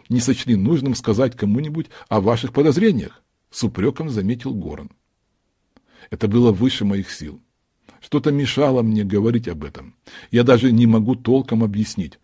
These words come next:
что со мной происходило. И Рут невольно содрогнулась, вспомнив об ужасных муках, муках, которые она испытала.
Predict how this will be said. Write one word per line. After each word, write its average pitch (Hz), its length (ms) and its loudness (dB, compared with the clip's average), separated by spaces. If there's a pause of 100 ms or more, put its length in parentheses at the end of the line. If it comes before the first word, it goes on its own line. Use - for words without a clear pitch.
(120)
что - 200 -4
со 127 140 -2
мной 123 160 0
происходило. 117 680 -4 (760)
И 107 160 4
Рут 107 320 -2 (260)
невольно 110 560 4
содрогнулась, 90 840 -4 (180)
вспомнив 98 760 -2 (800)
об 107 260 0
ужасных 107 640 0
муках, 127 360 -4 (420)
муках, 123 540 2 (140)
которые 113 400 4
она 120 240 2
испытала. 80 560 -8